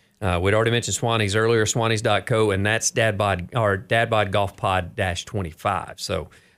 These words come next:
uh, we got, we'll, we'll recap these at the end, but you guys go and visit some of these guys helping us out, as well as, uh, trying to give you guys some discounts so they can get their product out on the course, and you absolutely love it, I promise you.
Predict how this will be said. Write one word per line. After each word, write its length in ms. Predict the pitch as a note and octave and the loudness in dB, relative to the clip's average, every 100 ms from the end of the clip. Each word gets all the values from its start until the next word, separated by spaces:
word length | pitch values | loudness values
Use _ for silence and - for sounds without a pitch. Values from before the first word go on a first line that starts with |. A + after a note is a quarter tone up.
| - | -8
uh, 260 | F2 D#2 D2+ | -6 -4 -2
we 160 | G#2+ | 0
got, 260 | G#2+ G2+ - | 2 0 0
we'll, 300 | C3 C#3+ C#3 | 0 2 4
we'll 160 | C#3+ C#3 | 2 2
recap 340 | C3+ C3 A#2 | 2 0 2
these 200 | A#2 A2 | 2 2
at 80 | G#2+ | 0
the 100 | G#2+ | 0
end, 240 | G#2+ G#2 G2 | 2 2 2
but 140 | G2+ | 0
you 140 | A2 | 0
guys 200 | A2+ A2 | 0 0
go 140 | A2+ G#2 | 2 0
and 100 | G2 | 2
visit 280 | G#2+ F#2+ - | -2 -2 -4
some 120 | G#2 | -2
of 60 | |
these 140 | G2 F#2 | -2 0
guys 260 | G2 F#2+ | 0 0
helping 340 | F#2+ G#2 G2+ G2 | -2 -2 -2 -2
us 120 | F#2+ | 0
out, 280 | G2+ G#2 - | 2 0 -2
as 200 | F#2+ F#2+ | -6 -2
well 180 | G2+ G2 | 0 0
as, 140 | F#2 | 0
uh, 200 | G2 F2+ - - | 0 0 -2 -14
trying 200 | - A#2+ | -4 -2
to 60 | G#2 | 0
give 140 | G#2 | 0
you 120 | G2+ G2+ | 0 2
guys 180 | G2+ | 0
some 80 | G2 | -2
discounts 400 | F2+ G2 G#2+ F#2+ | -4 -2 -2 -4
so 60 | G#2 | -4
they 80 | F#2 | -4
can 120 | F2+ | -4
get 120 | F#2+ | -6
their 120 | F#2 F2+ | -6 -2
product 300 | G#2+ F#2+ G2+ | -2 0 -2
out 100 | G2 | -4
on 80 | |
the 80 | F2+ | -6
course, 340 | - F#2+ F2 - | -4 -4 -4 -6
and 100 | F2+ | -8
you 200 | F#2 F#2 | -6 -4
absolutely 400 | F#2 - F#2+ E2 | -6 -6 -10 -6
love 220 | F2+ D2+ | -6 -8
it, 60 | D2+ | -12
I 40 | |
promise 340 | - E2 | -12 -12
you. 60 | - | -10